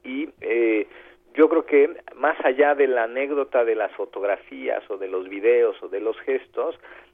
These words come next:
eh, creo que hay temas que tendrán que estar sobre la mesa ahí de manera más seria, de manera más importante. En unos días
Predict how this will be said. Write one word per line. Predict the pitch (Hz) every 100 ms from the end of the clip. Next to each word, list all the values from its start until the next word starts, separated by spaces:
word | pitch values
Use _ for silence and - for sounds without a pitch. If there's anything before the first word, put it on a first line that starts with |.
| _
eh, | - 120 120 117 113 110 104
creo | 127 135
que | 156
hay |
temas | 139 135 143 -
que | 139
tendrán | - 117 135 165
que | 139
estar | - - 120 117
sobre | - 110 104
la | 98
mesa | 104 101 - 98
ahí | 92 95 113
de | 127
manera | 98 101 101 95
más | 98 -
seria, | 98 113 120
de | 92
manera | 95 101 95
más | 92 92 -
importante. | - - - 107 110 131 156 - - _ -
En | 123 117 120
unos | 120 107
días | 113 151